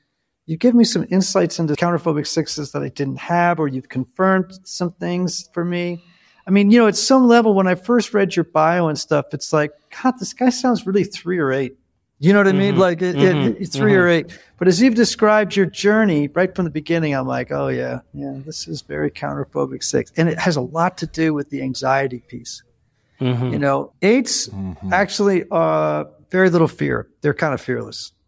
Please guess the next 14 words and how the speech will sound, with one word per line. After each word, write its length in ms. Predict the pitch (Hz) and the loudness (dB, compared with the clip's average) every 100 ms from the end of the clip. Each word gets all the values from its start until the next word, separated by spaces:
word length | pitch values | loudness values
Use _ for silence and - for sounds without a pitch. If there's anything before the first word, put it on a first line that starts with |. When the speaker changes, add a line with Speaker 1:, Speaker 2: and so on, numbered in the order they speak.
| _ _ | _ _
Speaker 1:
right? 240 | 127 127 - | -6 -6 2
They're 160 | 202 | 4
aggressive 680 | 196 165 185 185 196 175 - - _ _ _ _ | 6 4 4 4 4 2 -2 -20 _ _ _ _
because 280 | 156 165 156 | 2 2 4
they're 100 | 156 | 4
just 200 | 156 139 | 2 0
aggressive. 540 | 123 135 - - 185 - | -2 -2 -2 -2 -2 -4
<laughs> 0 | - - - - - | -20 -20 -20 -20 -6
But 280 | - - 196 | -4 -2 2
it's 220 | 233 185 | 2 4
not 240 | 214 240 226 | 4 4 4
because 280 | 196 202 175 | 2 2 0
of 160 | 170 - | -4 4
fear. 360 | 151 120 110 | 4 4 -2